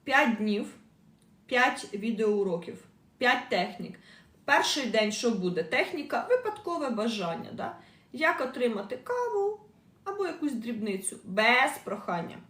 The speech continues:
Другий день техніка богині. Як отримати через свої стандарти. Третій день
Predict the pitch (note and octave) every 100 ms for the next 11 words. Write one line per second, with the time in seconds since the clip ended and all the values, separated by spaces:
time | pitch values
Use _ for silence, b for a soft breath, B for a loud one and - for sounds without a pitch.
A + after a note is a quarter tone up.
0 | - A3+ E4 C4+ A3 F#3+ F#3 A#3 B B
1 | B F#4+ G#4 E4 - A#3+ G#3 G3+ F3+ D3
2 | - - - b b b _ A#3 C#4+ F#4+
3 | - - B3 B3 A3 F#3 E3+ G#3+ - G#3+
4 | B3 - G#3 F3 F3+ F#3 - G3+ G3 F3
5 | D#3 - - - - _ _ _ b b
6 | b b b C4 C4 A#3+ A3+ F3+ F3+ E3+